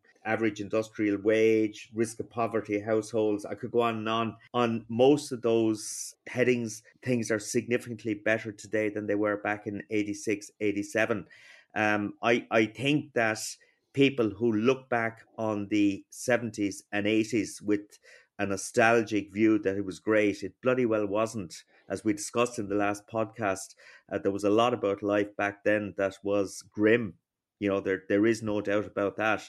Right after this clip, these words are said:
So, but, but, and every generation has its challenges. Uh, back in the seventies and eighties, it was high unemployment and forced emigration. Uh, today, it's housing.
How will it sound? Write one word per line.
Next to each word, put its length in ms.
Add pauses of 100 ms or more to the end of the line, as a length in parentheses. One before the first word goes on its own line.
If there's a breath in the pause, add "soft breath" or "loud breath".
(460 loud breath)
So, 560 (100)
but, 220 (260 loud breath)
but, 220
and 100
every 220
generation 720 (160)
has 280
its 140
challenges. 720 (340 loud breath)
Uh, 200 (120)
back 400 (120)
in 160
the 80
seventies 480
and 80
eighties, 600
it 100
was 260
high 280
unemployment 760
and 180
forced 340
emigration. 760 (440 soft breath)
Uh, 160
today, 380
it's 140
housing. 500